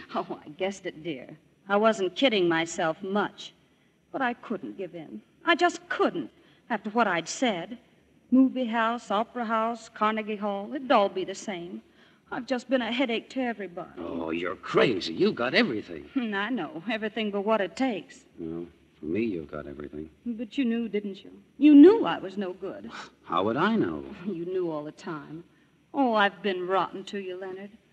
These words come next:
Speaker 1: All because you opposed my so-called career.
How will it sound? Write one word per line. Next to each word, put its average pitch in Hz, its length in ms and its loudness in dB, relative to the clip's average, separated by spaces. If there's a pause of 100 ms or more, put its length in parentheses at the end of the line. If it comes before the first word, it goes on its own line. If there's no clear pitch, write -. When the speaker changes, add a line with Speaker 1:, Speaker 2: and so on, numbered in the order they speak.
(240)
Speaker 1:
All 339 180 4
because 294 420 2
you 262 120 0
opposed 240 460 -2
my 196 320 -4
so-called 233 640 -2
career. 208 460 -8